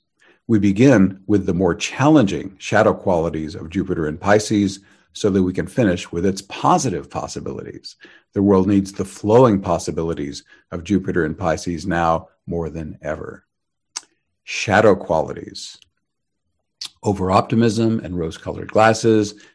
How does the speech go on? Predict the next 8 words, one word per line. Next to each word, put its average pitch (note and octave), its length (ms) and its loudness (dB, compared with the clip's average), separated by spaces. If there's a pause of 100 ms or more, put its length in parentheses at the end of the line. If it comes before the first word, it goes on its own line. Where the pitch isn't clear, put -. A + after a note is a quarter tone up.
spaced-out, G2 1040 -4
impractical F2 800 -8
idealism, A2+ 840 2 (340)
New F#2+ 220 4
Age F2 300 0
naivete F#2+ 960 0
and F2+ 180 -10
gullibility, C3+ 800 0